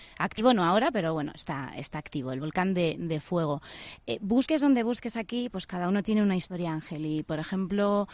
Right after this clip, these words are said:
acabamos de conocer la de, la de Óscar, un espalda mojada que, eh, cruzó México,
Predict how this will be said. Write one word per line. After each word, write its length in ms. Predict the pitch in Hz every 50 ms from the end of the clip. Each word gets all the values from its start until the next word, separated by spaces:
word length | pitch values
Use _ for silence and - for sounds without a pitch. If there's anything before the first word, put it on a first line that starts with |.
| - - - - - -
acabamos 500 | - - 175 - 175 170 175 185 208 214
de 120 | 185 208 196
conocer 480 | - 208 190 185 190 - - 208 202
la 160 | 190 175 170 165
de, 480 | 160 160 160 160 156 160 160 160 165 165 -
la 100 | - 151
de 160 | 151 151 156
Óscar, 440 | 185 208 - - - 190 180 208 - - _ - - - -
un 140 | - 185 185
espalda 400 | 185 180 - - 190 190 190 185
mojada 540 | 185 180 - - 202 196 196 196 214 294 - - - - - -
que, 480 | - 180 170 160 156 156 151 151 147 151 - - - - - - -
eh, 100 | - - -
cruzó 420 | - 185 170 165 - - 214 196
México, 840 | 196 190 208 226 214 - 214 196 - - 202 202 208 208 220 226 -